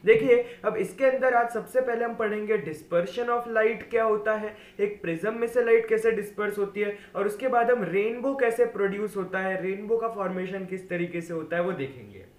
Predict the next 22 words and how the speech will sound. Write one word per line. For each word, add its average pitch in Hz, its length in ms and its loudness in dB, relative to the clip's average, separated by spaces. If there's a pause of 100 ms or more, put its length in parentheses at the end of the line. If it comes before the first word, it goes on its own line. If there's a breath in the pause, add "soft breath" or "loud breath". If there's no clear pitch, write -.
(340 loud breath)
ठीक 208 140 2
है, 269 80 4
तो 269 120 4
ये 240 160 6
हमारे 220 280 6
आज 196 240 4
के 214 120 0
session 180 320 -4
का 196 180 0
एजेंडा 139 340 -4
है। 131 160 -6
तो 165 80 -6
सबसे 190 300 -2
पहले 233 340 2
dispersion 277 500 -2
of 311 120 -2
light 214 340 -2
क्या 156 100 -2
होती - 280 -8
है? - 240 -20 (340 soft breath)
अगर 233 240 4
आप 277 320 -2